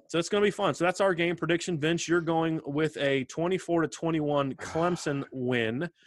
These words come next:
Speaker 2: Gosh.
Speaker 1: Um, I'm
Speaker 2: I
Speaker 1: actually
Speaker 2: can't
Speaker 1: gonna amend my score a little bit. I'm actually gonna go, um, I'm gonna go thirty-six to thirty-three. I'm gonna
Speaker 2: Okay.
Speaker 1: go, I'm gonna go regulation thirty thirty. Clemson kicks a field goal. Notre Dame
Speaker 2: Notre Dame
Speaker 1: wins it
Speaker 2: scores
Speaker 1: with
Speaker 2: a touchdown.
Speaker 1: And,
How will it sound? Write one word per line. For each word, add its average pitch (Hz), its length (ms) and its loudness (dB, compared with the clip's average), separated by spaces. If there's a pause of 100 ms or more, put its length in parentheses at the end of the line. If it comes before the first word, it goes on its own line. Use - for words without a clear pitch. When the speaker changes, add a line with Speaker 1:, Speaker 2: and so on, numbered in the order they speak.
(120)
Speaker 2:
Gosh. 127 460 -6
Speaker 1:
Um, 135 360 4
I'm 220 180 2
Speaker 2:
I 294 40 4
Speaker 1:
actually 233 220 2
Speaker 2:
can't 208 180 6
Speaker 1:
gonna 170 60 2
amend 165 300 2
my 151 160 4
score 165 380 2
a 165 40 4
little 180 200 4
bit. 175 340 2
I'm 170 140 2
actually 180 260 -2
gonna 151 160 -2
go, 139 380 2
um, 113 400 -2 (240)
I'm 147 120 -2
gonna 175 180 0
go 143 180 0
thirty-six 151 760 -4
to 131 100 -6
thirty-three. 123 800 -4 (160)
I'm 120 120 -6
gonna 131 200 2
Speaker 2:
Okay. 120 100 6
Speaker 1:
go, 117 220 0 (140)
I'm 123 100 -8
gonna 131 160 -6
go 123 100 -2
regulation 123 720 -4
thirty 123 340 -4
thirty. 123 460 -6 (140)
Clemson 120 340 -8
kicks - 260 -10
a 120 40 -18
field 120 320 -6
goal. 113 200 -4
Notre 113 280 -6
Dame 110 140 -6
Speaker 2:
Notre 90 120 -6
Dame 87 80 -4
Speaker 1:
wins 82 120 -8
it - 20 -10
Speaker 2:
scores 87 180 -4
Speaker 1:
with 85 100 -12
Speaker 2:
a - 40 -6
touchdown. 76 400 -10 (340)
Speaker 1:
And, 156 220 -4